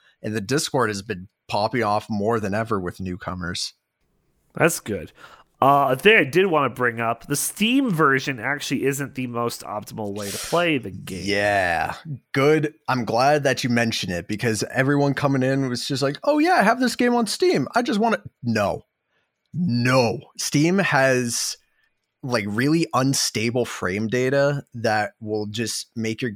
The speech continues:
Speaker 1: gameplay much more clunky. And it's preferred that, um, i-, if you're not playing it on console, if you really wanna play it on P C, you should do it on the disc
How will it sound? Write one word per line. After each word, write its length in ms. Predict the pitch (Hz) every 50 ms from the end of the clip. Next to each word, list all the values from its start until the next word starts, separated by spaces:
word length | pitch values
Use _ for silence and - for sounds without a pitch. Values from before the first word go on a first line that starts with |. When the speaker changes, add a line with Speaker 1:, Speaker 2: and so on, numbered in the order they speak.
| 104 _ -
Speaker 1:
gameplay 480 | 117 110 110 107 - - 110 101 98
much 680 | 92 92 92 92 95 95 104 - - - - - - - _ 117
more 200 | 107 95 85 -
clunky. 840 | - - - - 87 87 110 123 - - 190 196 196 208 202 - _ _ _ _ - - - - - - - _ _ _ -
And 260 | 135 123 120 107 113 -
it's 340 | 120 123 98 - - - -
preferred 1080 | - _ - - - 147 139 - - - - - 139 135 139 151 165 165 170 160 160 - _ -
that, 420 | 131 131 117 117 117 104 - -
um, 500 | 110 101 95 95 92 85 87 87 85 - _ _ _ _ _ _ _ _ _ _ _ -
i-, 180 | 147 151 - -
if 140 | 139 131 -
you're 100 | 139 120
not 240 | 117 117 127 123 -
playing 240 | - 160 147 143
it 100 | 139 131
on 180 | 123 110 107 98
console, 500 | - - - 87 95 107 - - 139 127
if 140 | 113 - -
you 100 | 98 90
really 260 | 95 110 123 135 139
wanna 220 | 131 139 135 131
play 180 | 120 - 135 123
it 80 | 120 120
on 120 | 113 104
P 200 | - - 113 110
C, 480 | - - - 123 120 123 127 127 - -
you 200 | 117 110 110 107
should 220 | - - 117 104
do 160 | 101 107 110 113
it 100 | 113 - -
on 220 | 110 104 101 95
the 480 | 92 95 95 92 90 85 82 90 101 98 - _
disc 420 | - 107 131 139 - - - -